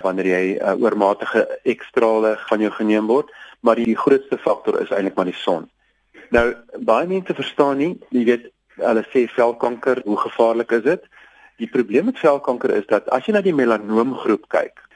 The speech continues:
melanoom is eintlik nou die nevus of die moesie wat mense dit sou as beskryf, die swart of bruin moesie wat groei. Dit is werklik een van die mees gevaarlike kankers wat ons van weet. Die nie-melanoomkankers is baie algemeen, maar hulle is nou nie so gevaarlik nie. Hulle het nie die neiging om te sprei nie en dit is nou die sogenaamde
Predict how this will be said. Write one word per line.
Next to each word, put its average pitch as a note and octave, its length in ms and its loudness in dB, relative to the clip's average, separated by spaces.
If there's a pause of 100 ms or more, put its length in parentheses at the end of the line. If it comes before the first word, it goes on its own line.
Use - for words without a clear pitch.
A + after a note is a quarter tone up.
(140)
melanoom C3+ 560 2
is A#2 100 -2
eintlik A#2 380 -2
nou G#2+ 240 0
die G#2 360 -2
nevus G#2+ 560 2
of - 120 -2
die G2+ 140 -2
moesie G2 540 -2 (340)
wat G2+ 240 0
mense F#2+ 360 -4
dit G2+ 160 -2
sou F#2+ 180 2
as - 200 -2
beskryf, G#2+ 520 -2 (120)
die G#2 160 -6
swart A#2+ 380 0 (220)
of A2 220 -4
bruin G2+ 340 0
moesie G2 260 -6
wat G2 180 0
groei. A#2 440 0
Dit - 160 -2
is A#3+ 140 -4
werklik F3+ 320 0
een D#3+ 160 -2
van F3 140 0
die D#3+ 100 0
mees B2 200 2
gevaarlike C3 560 0
kankers A2+ 380 -2
wat G2+ 180 -2
ons A2+ 240 -2
van G2+ 200 0
weet. F#2+ 300 0 (260)
Die A#2 140 0
nie-melanoomkankers A2+ 1200 2
is - 180 -4
baie A#2+ 220 2
algemeen, B2+ 680 0
maar F#2+ 200 2
hulle G#2 220 2
is - 120 -8
nou A2 140 -2
nie A#2+ 120 -2
so A#2 120 -4
gevaarlik F#2+ 480 0
nie. G2+ 80 -2
Hulle F#2 140 0
het - 80 -4
nie C3 80 -2
die A2 100 -2
neiging F#2+ 360 -2
om F2 120 -4
te F#2+ 100 -8
sprei F#2+ 340 -2
nie F2+ 120 -6
en F2 80 -6
dit F#2+ 160 0
is C3+ 120 0
nou A2 140 -2
die G2+ 120 -6
sogenaamde F#2+ 800 0